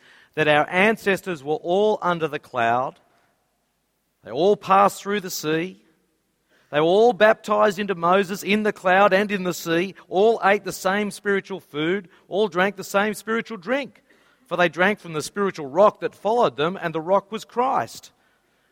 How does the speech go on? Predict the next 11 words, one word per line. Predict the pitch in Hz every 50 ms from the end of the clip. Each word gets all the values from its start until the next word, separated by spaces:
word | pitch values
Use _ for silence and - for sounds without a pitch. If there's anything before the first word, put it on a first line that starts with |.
| _ _ _ _ _ _
That's | - 143 147 135
what | 190 185
he's | 156 -
saying | - 160 156 151
is | 135 117
these | - 165 185 226 220 175 - -
Old | 165 170 185 196 196 -
Testament | - 196 180 - - 175 170 143
guys | 127 156 160 165 139 123 120 127 147 160 - -
in | 170 143
Israel, | 147 165 170 120 131 123 123 135 151 160